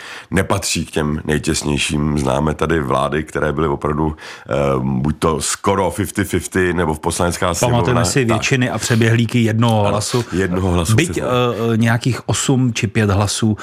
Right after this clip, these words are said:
Speaker 2: není výrazná většina,
Speaker 1: Tak.
Speaker 2: která by byla dominantní.
Speaker 1: Tak na naše poměry je to vlastně celkem dom-, jakoby jednoznačné. Já to nepovažuji za znamení rozdělené společnosti,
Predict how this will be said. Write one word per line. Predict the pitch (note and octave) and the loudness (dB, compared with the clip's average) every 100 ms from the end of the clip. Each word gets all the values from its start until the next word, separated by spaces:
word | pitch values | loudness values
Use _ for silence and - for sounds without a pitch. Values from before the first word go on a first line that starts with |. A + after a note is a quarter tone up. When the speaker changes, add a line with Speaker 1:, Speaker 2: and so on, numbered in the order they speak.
| - | -4
Speaker 2:
není | - A2 A2+ A#2+ B2 A2 | 2 4 6 4 2 0
výrazná | G#2+ G#2+ G2+ A2 G#2 | 0 2 2 2 2
většina, | F#2+ F2+ A2 G2+ | 0 0 0 2
Speaker 1:
Tak. | E2 C#2+ | 0 -4
Speaker 2:
která | - A2 G2 | -2 0 2
by | G#2 | 2
byla | G2+ G2 - - - | 2 0 -2 -10 -4
dominantní. | G2+ A2 G#2+ F2 - E2 | 0 4 4 2 -4 -6
Speaker 1:
Tak | - C#2 | -2 0
na | D2+ | 2
naše | G2 A2 | 2 0
poměry | G2 E2 F2 F2 F2 E2+ E2 - - | 0 0 2 2 2 0 -2 -8 -6
je | C#2+ | -4
to | - D#2 | 0 0
vlastně | D2+ D2 - F2 D2 A1+ | 0 0 -2 -2 -2 -4
celkem | - - D#2 F2+ C#2+ | -4 -4 0 0 0
dom-, | C2+ - | -2 -2
jakoby | C#2+ C2+ D#2+ C#2+ | -4 -2 0 0
jednoznačné. | C2 C2+ D2+ D2 C2+ - C#2 C2 - - - - - - - | 0 0 0 0 -2 -2 -2 -2 -8 -8 -6 -6 -8 -8 -4
Já | D2+ D#2+ G#2 | 0 2 2
to | D#3 | 2
nepovažuji | C#3 A2+ C3+ C3 B2 C3+ | 0 0 0 0 0 2
za | B2 C3 | 2 2
znamení | G#2 G#2 G#2 A2 A#2 | 2 2 2 2 2
rozdělené | G#2 G2 F2+ G#2+ G#2+ A2+ | 2 0 0 0 2 0
společnosti, | G#2+ - D#2+ D2+ - C#2+ - D#2 C2 C2 | -2 -2 0 0 -2 -2 -2 -2 -2 -4